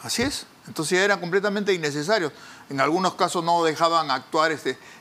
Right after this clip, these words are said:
tenían un tremendo sesgo, sesgo político y malintencionado, ¿no?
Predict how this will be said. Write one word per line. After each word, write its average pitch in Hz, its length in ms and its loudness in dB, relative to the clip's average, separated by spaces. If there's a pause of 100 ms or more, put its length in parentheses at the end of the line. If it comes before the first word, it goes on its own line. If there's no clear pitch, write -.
tenían 170 340 0
un 185 100 -2
tremendo 165 640 0
sesgo, 165 380 -2
sesgo 156 340 -2
político 143 800 -4
y 117 160 -6
malintencionado, 110 800 -4
¿no? 196 120 -10